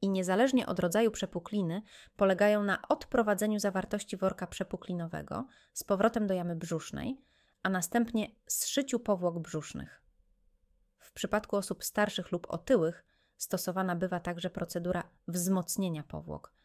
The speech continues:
za pomocą wszczepienia specjalnej polipropylenowej siatki, metoda Lichtensteina, Rutkowa lub Trabuco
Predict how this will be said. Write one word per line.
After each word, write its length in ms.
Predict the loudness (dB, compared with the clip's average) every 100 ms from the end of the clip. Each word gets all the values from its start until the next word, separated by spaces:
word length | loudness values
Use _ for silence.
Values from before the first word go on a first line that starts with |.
| _ _ _
za 160 | -4 -2
pomocą 420 | 0 -2 -2 -4
wszczepienia 500 | -6 -6 -4 -4 -4
specjalnej 640 | -6 -6 -4 -4 0 -2 -2 -10 _ _
polipropylenowej 880 | 6 6 4 0 2 0 0 -2 -4
siatki, 520 | -8 -12 -8 -8 -8 _ _ _
metoda 340 | -4 -2 0 0
Lichtensteina, 880 | -2 -8 -10 -2 0 0 -2 -6 -8
Rutkowa 640 | -8 -6 -2 -2 -2 -6 _ -2
lub 220 | -2 0
Trabuco 500 | -2 -2 -2 -6